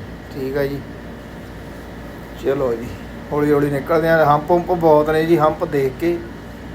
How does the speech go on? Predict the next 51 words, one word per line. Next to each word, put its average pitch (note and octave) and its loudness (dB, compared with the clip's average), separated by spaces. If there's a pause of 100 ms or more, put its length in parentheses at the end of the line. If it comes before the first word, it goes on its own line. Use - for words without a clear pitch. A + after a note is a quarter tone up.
ਲਓ D3+ 6
ਜੀ, D#3+ 4
ਆਪਾਂ D#3 4
ਪਹੁੰਚ D#3 2
ਚੁੱਕੇ D#3 0
ਹਾਂ। D#3+ 6
ਆਪਾਂ D#3+ 4
ਗੱਡੀ D#3 4
ਇੱਥੇ F3 0
ਲਾਤੀ E3 6
ਸੀ, F3+ -2
ਉਹਨੂੰ F3 -2
ਪਹਿਲਾਂ F3+ 6
ਪੁੱਛਣਾ F3+ 0
ਪੈਂਦਾ, E3 4
"ਬਾਈ E3 8
ਜੀ, F#3 4
ਉਰੇ F3+ 4
ਗੱਡੀ E3 4
ਲਾ D3+ 6
ਦਈਏ F3+ 2
ਕਿ E3+ 0
ਨਹੀਂ E3+ -2
ਲਾ F3 4
ਦਈਏ?" E3+ 4
ਬਿਨਾਂ E3 0
ਦੱਸੇ D#3 -4
ਗੱਡੀ D#3 -2
ਨਹੀਂ D#3 -6
ਲਾਉਣੀ C#3+ -2
ਦੁਕਾਨ C#3+ -2
ਦੇ C#3 -4
ਮੂਹਰੇ। D3 -4 (460)
ਉਹ D#3+ 2
ਕਹਿੰਦਾ, F#3 4
"ਇੱਥੇ F3+ 2
ਮੁਸ਼ਕਿਲ E3+ 0
ਆ, F3+ 4 (320)
ਤੂੰ E3 -6
ਦੂਜੇ E3+ 4
ਪਾਸੇ E3 6
ਲਾ D#3 8
ਦੇ, E3+ 4
ਕੋਈ E3 -2
ਚੱਕਰ D#3 -2
ਨਹੀਂ, D#3+ -2
ਮੈਂ D#3 0
ਖੜਾਂਗਾ," C3+ -4
ਠੀਕ C3+ -10
ਆ C#3+ -2
ਜੀ। C#3+ -6